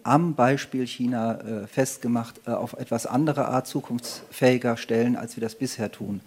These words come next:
Da treffen Sie natürlich auf selbstbewusste Landschaft. Wer die letzten zehn Jahre sehr viel und gut und zu Recht Geld verdient hat,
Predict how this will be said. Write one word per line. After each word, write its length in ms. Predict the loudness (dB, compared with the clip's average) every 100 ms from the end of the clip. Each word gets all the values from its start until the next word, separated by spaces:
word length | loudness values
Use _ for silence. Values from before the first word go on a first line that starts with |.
| -16 -18 -18 -18 -18 -20 _ _ -20 -4
Da 120 | -2
treffen 280 | 0 0 2
Sie 60 |
natürlich 320 | 2 2 2
auf 100 | 2
selbstbewusste 600 | 4 2 2 -4 -4 -4
Landschaft. 600 | 0 0 0 -2 -6 -8 0
Wer 300 | 6 8 6
die 160 | 4 0
letzten 280 | 0 -2
zehn 200 | 0 4
Jahre 480 | 6 8 6 4 2
sehr 240 | 0 4 4
viel 220 | 6 4
und 200 | 4 0
gut 260 | 2 2 2
und 200 | -2 0
zu 120 | 2
Recht 280 | 4 4 4
Geld 220 | 4 4
verdient 360 | 0 0 0
hat, 220 | 0 -4